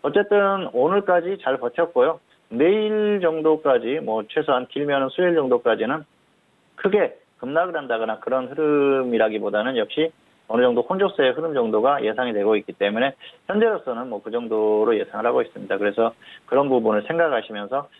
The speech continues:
잘 대응을 하시기를 바라겠고요. 역시 시장의 분위기가 이렇게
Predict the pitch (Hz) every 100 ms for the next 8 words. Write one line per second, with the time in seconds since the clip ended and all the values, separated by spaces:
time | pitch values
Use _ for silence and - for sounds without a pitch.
0 | _ - 101 101 110 107 110 - 113 101
1 | 98 104 113 110 - 101 127 - _ _
2 | 107 - 131 - 202 208 196 - 151 185
3 | 160 123 131 107 107 110 - 156